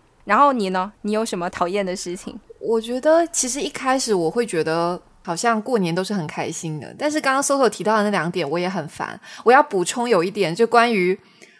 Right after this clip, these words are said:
Speaker 2: 发短信这件事情，我自己的其实已经非常简单哦，但是我每年有一件事情特别累。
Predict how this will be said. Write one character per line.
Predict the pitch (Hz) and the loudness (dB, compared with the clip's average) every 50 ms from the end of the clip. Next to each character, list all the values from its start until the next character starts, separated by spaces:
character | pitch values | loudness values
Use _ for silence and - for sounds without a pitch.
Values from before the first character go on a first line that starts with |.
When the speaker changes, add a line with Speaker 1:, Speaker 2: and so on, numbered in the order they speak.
| _ | _
Speaker 2:
发 | - - 240 247 | 0 2 4 4
短 | 262 240 185 | 6 4 2
信 | 190 190 214 214 | 2 0 0 0
这 | 220 220 | 2 2
件 | 214 202 | 2 2
事 | 214 - - 214 | 0 0 -2 -2
情， | 208 - 202 - - 233 - _ _ _ _ _ _ | -4 -4 -8 -10 -12 -14 -20 _ _ _ _ _ _
我 | - 202 | 0 0
自 | 190 - - 302 | 0 0 -2 -4
己 | 294 202 180 165 | -4 -4 -2 0
的 | 156 107 87 - - | 0 -2 -2 -4 -8
其 | - - - 196 196 | -8 -6 -4 -4 -2
实 | 208 | -2
已 | 202 | -2
经 | 160 180 190 | -2 -2 -2
非 | - 214 | 0 0
常 | 175 160 175 170 | 2 2 0 -2
简 | - - 123 - - | -4 -6 -8 -8 -8
单 | 143 147 156 156 | -8 -8 -6 -6
哦， | 147 120 - - - | -6 -8 -8 -10 -8
但 | - 277 | -8 -6
是 | 269 277 | -4 -2
我 | 262 233 | 0 0
每 | 220 208 190 160 | 2 2 0 0
年 | 160 165 180 | 0 -2 0
有 | 202 190 156 | 0 0 -2
一 | 175 | -2
件 | 185 196 202 196 | -2 -2 -4 -4
事 | - - 226 | -4 -4 -6
情 | 196 - 170 147 131 135 208 233 - | -6 -8 -8 -10 -10 -12 -14 -16 -10
特 | - - 226 | -4 -4 -2
别 | - 175 127 135 | -2 -2 -2 -2
累。 | 147 175 180 139 - - | -2 -2 -2 -2 -4 -8